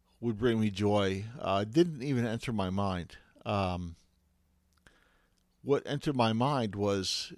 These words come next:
in our old house, we had a, um, a pool, in-the-ground pool, which I absolutely loved. And, um,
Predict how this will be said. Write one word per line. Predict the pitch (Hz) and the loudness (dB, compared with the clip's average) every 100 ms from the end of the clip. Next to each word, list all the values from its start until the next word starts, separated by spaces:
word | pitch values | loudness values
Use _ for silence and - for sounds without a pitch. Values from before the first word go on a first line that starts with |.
| 71 73 - | -16 -16 -4
in | 120 | 0
our | 113 107 | 2 4
old | 120 131 139 | 4 2 4
house, | 151 117 98 - - - _ _ _ _ - | 4 4 2 -4 -10 -14 _ _ _ _ -4
we | 117 | 0
had | 117 113 107 | 4 4 2
a, | 107 104 98 | 2 2 0
um, | 98 95 98 - _ _ _ 113 | -2 -4 -6 -12 _ _ _ -6
a | |
pool, | - 170 110 - _ - - | 0 0 0 -2 _ -16 -6
in-the-ground | 113 113 117 110 107 | -4 -2 0 0 -2
pool, | - 101 98 _ _ _ _ _ _ | -4 -4 -4 _ _ _ _ _ _
which | - 101 - | -8 -6 -2
I | 95 101 | 0 2
absolutely | 101 - 110 92 | -2 -4 -6 -4
loved. | 98 92 - - _ _ _ _ _ - | -2 -2 -4 -12 _ _ _ _ _ -4
And, | 110 110 107 | -2 0 0
um, | 107 98 98 | 0 -2 -6